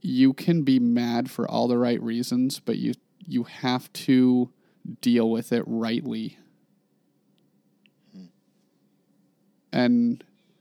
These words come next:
Speaker 1: that's, that's a lesson that I've been consider-, uh, continuing to learn throughout my life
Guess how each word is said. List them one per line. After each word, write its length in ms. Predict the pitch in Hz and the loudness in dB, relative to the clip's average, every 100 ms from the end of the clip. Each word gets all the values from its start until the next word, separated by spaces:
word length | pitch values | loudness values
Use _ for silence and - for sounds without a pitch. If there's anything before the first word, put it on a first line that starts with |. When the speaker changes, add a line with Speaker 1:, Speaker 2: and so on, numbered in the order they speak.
| _ _ _ _ _ _ _ _ 339 202 | _ _ _ _ _ _ _ _ -16 -14
Speaker 1:
that's, 720 | 131 127 127 - - - - _ _ _ _ | -2 0 0 -2 -8 -8 -10 _ _ _ _
that's 380 | 135 139 147 - | 0 4 4 2
a 60 | 170 | 2
lesson 460 | 135 127 131 123 | 4 2 2 2
that 160 | 120 113 | 2 2
I've 200 | 113 - | 0 -2
been 180 | 117 117 | -2 -2
consider-, 540 | 123 113 117 107 113 - | -2 -4 -2 -2 -4 -2
uh, 300 | 120 120 - | 0 2 0
continuing 440 | 120 123 117 117 | -4 -2 0 0
to 80 | 113 | 0
learn 360 | 120 117 117 120 _ _ _ _ _ _ | 0 -2 -2 -4 _ _ _ _ _ _
throughout 580 | - - 123 120 113 107 | -18 -4 0 2 2 0
my 160 | 117 113 | 0 0
life 560 | 117 113 120 - - | -2 -2 -4 -8 -20